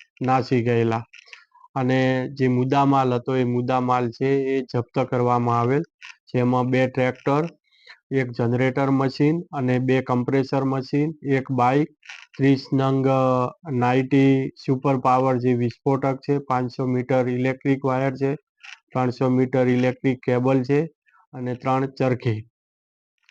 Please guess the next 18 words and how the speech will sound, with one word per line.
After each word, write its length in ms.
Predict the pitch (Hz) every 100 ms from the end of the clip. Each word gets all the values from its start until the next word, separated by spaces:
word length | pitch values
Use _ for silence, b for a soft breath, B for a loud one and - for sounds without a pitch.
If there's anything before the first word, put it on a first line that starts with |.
| 151
આ 120 | 139
મળીને 520 | 135 131 131 135 135
કુલ 580 | - 135 139 139 139 139
સોળ 340 | 139 139 135
લાખ 260 | 135 139 135
એકોતેર 460 | 135 123 135 135 127
હજારનો 580 | 123 120 131 135 135 139 _ B B B -
મુદ્દામાલ 560 | 127 127 131 131 135
જપ્ત 320 | 120 123 -
કરી 400 | 135 131 143 135
અને 160 | 127 123
મામલતદાર 640 | 123 123 127 131 131 131
કચેરી 480 | 127 131 123 131 127
ચોટીલા 460 | 127 123 123 127 127
ખાતે 460 | - 120 117 151 170 _ _ _ _
ખસેડવામાં 800 | 131 113 127 123 120 123 123 117
આવેલ 260 | 127 127 117
છે. 240 | 120 113